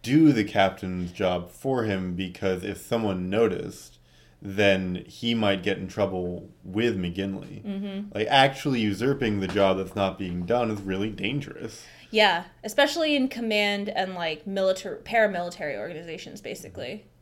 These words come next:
Speaker 2: Like, this is, this is a pr-, this is actually a problem of jumping the line. Like
Speaker 1: McGinley might have noticed. Like, McGinley might have noticed. He probably wouldn't have,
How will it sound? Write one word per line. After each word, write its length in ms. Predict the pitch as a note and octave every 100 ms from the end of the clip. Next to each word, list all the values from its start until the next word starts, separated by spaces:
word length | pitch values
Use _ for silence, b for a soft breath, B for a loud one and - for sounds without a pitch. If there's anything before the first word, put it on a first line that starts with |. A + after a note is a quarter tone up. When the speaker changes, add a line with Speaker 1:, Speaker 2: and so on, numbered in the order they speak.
| -
Speaker 2:
Like, 240 | E3+ E3+ -
this 200 | G#3+ A#3
is, 180 | A3+
this 160 | A3+ C#4+
is 100 | C#4
a 40 | A3+
pr-, 160 | -
this 200 | G#3+ B3+
is 120 | C#4 A#3
actually 300 | G#3 G#3+ F3+
a 40 |
problem 340 | F#3 F3 F3
of 100 | E3
jumping 320 | D#3+ E3 D#3+ D3
the 60 |
line. 480 | C#3+ G#2+ F#2 G3+ G3+ _ _ -
Like 360 | E3 C#3+ - _ -
Speaker 1:
McGinley 680 | B2 D3+ D#3 A2 G2 - -
might 360 | G2 A2 C#3
have 160 | A#2+ E2+
noticed. 760 | F2 F2 G#2+ - - - _ -
Like, 420 | A2+ A#2+ B2+ B2 C3
McGinley 560 | C3 D#3+ G#3 F#3+ A2+ -
might 460 | A#2 A#2 A#2+ G2+ - -
have 140 | A#2
noticed. 320 | G#2+ G#2 G2 -
He 80 |
probably 340 | G#2 - C3+ A2+
wouldn't 400 | F2 F2 G2 A#2+
have, 340 | C3+ D3 F3